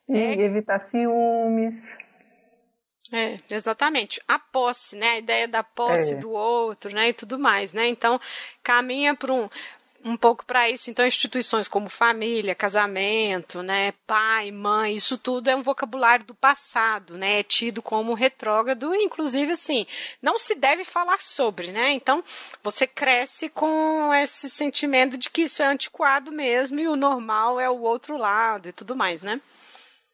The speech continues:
Speaker 1: Ah, tem até uma frase, né, que eles repetem muito, né? "Um é de todos e todos é de um", né? Tipo assim.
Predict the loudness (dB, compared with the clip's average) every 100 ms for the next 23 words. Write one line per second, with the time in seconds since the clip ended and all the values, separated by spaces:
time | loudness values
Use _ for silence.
0 | _ _ _ _ _ _ _ -2 4 4
1 | 4 -2 -16 -20 -4 2 4 4 4 4
2 | 2 4 4 4 2 2 2 0 2 2
3 | 4 4 4 4 4 4 2 0 2 4
4 | 2 -6 -14 -12 -10 2 4 6 6 4
5 | 0 2 6 6 6 2 -2 -2 2 4
6 | 6 4 4 4 2 2 4 4 4 2
7 | 2 2 2 2 2 0